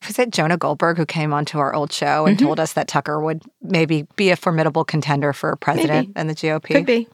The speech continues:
Speaker 2: Could be.
Speaker 1: Scary thought.
Speaker 2: I think Trump would, would turf him. I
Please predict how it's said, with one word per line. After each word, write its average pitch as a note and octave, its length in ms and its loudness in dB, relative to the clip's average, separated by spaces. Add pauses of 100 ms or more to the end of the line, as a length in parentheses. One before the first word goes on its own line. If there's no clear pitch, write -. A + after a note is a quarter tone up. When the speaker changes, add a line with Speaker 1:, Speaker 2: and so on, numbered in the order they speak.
(400)
Speaker 2:
Could B3 200 2
be. F#3+ 260 -2
Speaker 1:
Scary G3+ 680 0
thought. D3+ 560 0
Speaker 2:
I G#3+ 60 4
think A3+ 200 0
Trump F3+ 260 2
would, D#3 120 -2 (340)
would C#3+ 180 -2
turf C3+ 280 -4
him. C3 240 -2 (520)
I G#3+ 40 4